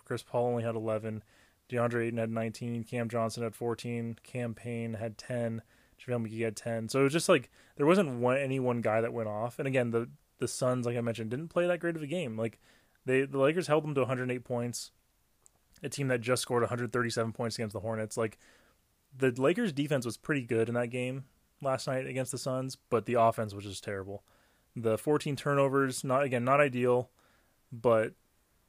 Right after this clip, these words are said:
unfortunately <laughs> better than they've done, better than against the Bulls. Free throw shooting, again, terrible for the Lakers, sixty-five percent from the free throw line. Um, I mean, Carmelo, it's, it was just tough. It's tough having everyone out.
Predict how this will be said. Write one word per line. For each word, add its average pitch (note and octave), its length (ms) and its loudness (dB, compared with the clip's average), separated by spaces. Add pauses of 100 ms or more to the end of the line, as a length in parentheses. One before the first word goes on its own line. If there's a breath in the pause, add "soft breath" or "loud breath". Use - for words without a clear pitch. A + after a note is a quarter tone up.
(1160)
unfortunately C#3 640 0
<laughs> - 0 -
better G#2+ 280 -2
than C3 160 -2
they've A2 200 -2
done, A2 280 0
better A#2+ 220 4
than A#2+ 360 -2
against A#2 300 -4
the A#2 60 -6
Bulls. G#2+ 460 -2 (600 soft breath)
Free C#3+ 120 2
throw D3+ 120 2
shooting, C3+ 280 -2
again, A2+ 260 -2
terrible A2+ 320 -2
for A2+ 100 -8
the A2+ 80 -10
Lakers, A2+ 300 -4
sixty-five A#2 500 -4
percent A#2 320 -6
from A2+ 140 -10
the G#2+ 40 -8
free A#2 180 -10
throw A2+ 200 -2
line. A2+ 360 -4 (1400)
Um, G#2+ 380 -2 (920 soft breath)
I C#3 40 -4
mean, B2+ 160 -2
Carmelo, D#3 500 0
it's, F#3+ 300 2
it F#3+ 100 -2
was E3+ 100 2
just - 160 -4
tough. F#3+ 240 2
It's D#3 280 -4
tough - 240 -2
having E3 320 2
everyone D3 360 0
out. C#3 280 -2